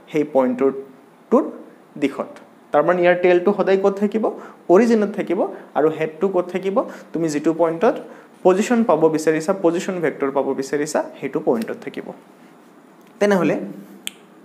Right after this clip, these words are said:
ইয়াৰ position vector কি হ'ব? চিম্পলি কি কৰিবা? ইয়াৰ পৰা ইয়ালৈকে এটা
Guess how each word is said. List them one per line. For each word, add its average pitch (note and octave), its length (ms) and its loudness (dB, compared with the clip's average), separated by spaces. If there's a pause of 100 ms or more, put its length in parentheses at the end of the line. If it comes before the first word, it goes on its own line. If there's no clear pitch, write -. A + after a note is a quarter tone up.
(340)
ইয়াৰ G3+ 180 6 (100)
position G3 400 4
vector F#3+ 300 0
কি G3+ 140 0
হ'ব? G3+ 320 2 (440)
চিম্পলি F#3 360 2
কি F#3+ 120 -2
কৰিবা? F#3 320 4
ইয়াৰ D3+ 320 6
পৰা D#3+ 140 4
ইয়ালৈকে D3+ 400 6
এটা D#3+ 200 0